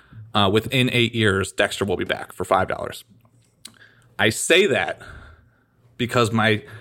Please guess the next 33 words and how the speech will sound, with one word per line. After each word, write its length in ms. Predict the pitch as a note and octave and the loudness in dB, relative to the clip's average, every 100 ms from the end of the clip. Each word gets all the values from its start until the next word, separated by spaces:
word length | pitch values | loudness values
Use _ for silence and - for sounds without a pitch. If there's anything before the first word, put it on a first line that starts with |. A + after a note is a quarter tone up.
| - - | -14 -2
we, 140 | A#2+ - - | -2 -2 0
we 120 | C#3 | 4
all 120 | D3 | 6
know 200 | E3+ D3 | 4 2
that 120 | C3 G#2+ | 2 2
he, 280 | A#2 A2 G2+ | 2 2 2
you 80 | G2+ | 2
know, 240 | G2 F#2+ | 2 0
if 120 | - | -2
you've 140 | G#2+ A#2 | -2 2
listened 240 | C3+ C3 | 2 2
this 120 | G#2+ | 0
long 140 | A2 G2+ | 0 0
on 80 | F2+ | 0
the 60 | |
podcast, 320 | G2 - F2+ G2 | 0 0 -4 -6
you've 140 | - | 0
probably 260 | G#2+ G2 G2 | 2 2 0
seen 180 | G2 | -2
how 120 | F2+ F2+ | -2 -4
it 60 | |
ends. 200 | - G2+ - - - - _ _ | -4 -10 -14 -20 -20 -20 _ _
He 180 | A#2 A#2 | 2 4
ends 180 | A2+ A#2+ | 4 2
up 180 | - | 2
being 180 | A#2 G#2+ | 2 2
a 60 | F#2+ | 2
lumberjack 580 | A2+ B2 A#2 A#2 A2+ G#2 | 2 4 4 4 4 2
up 140 | - | -2
in 60 | G2+ | -2
the 240 | G2 G2 | -2 -2
Pacific 600 | - - - A2+ A2+ - | -4 -6 -2 0 0 0
Northwest. 540 | G#2 F#2+ E2+ - - | 2 2 0 -2 -8